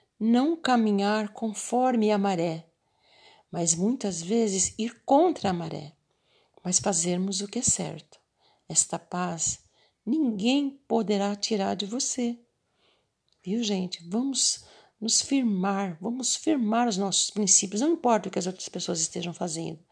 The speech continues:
mas nós não devemos abrir mão de tudo aquilo que nós aprendemos, de tudo que é certo. Bem, minha gente, olha, hoje eu estou ficando por aqui.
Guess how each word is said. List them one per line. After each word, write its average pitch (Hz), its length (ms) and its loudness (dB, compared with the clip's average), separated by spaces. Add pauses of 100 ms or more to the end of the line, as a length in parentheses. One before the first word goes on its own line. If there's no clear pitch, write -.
(540)
mas 175 300 0
nós 214 640 2 (360)
não 226 120 2
devemos 220 460 2
abrir 202 400 0
mão 160 380 -4
de - 160 -8
tudo 240 240 -4
aquilo 220 380 -6
que 208 120 -4
nós 196 220 0
aprendemos, 160 720 -6
de 180 160 -8
tudo 196 500 -10
que - 180 -6
é 240 80 -4
certo. - 560 -8 (1000)
Bem, 180 340 4
minha 165 180 -6
gente, 165 540 -4 (140)
olha, 170 420 -6 (760)
hoje 208 640 2
eu 277 80 -2
estou 269 240 0
ficando 190 480 -4
por 208 220 -2
aqui. 220 420 -4